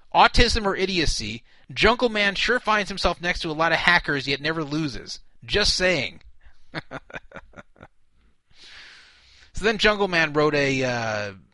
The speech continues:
a scathing reply back to Viffer that I won't bother to read, but I wi-, I will bother to read.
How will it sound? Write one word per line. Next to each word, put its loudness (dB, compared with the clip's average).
a -6
scathing -4
reply -2
back -2
to -6
Viffer -6
that -6
I -4
won't -10
bother -6
to -14
read, -12
but -8
I -4
wi-, -8
I -6
will 2
bother -4
to -12
read. -14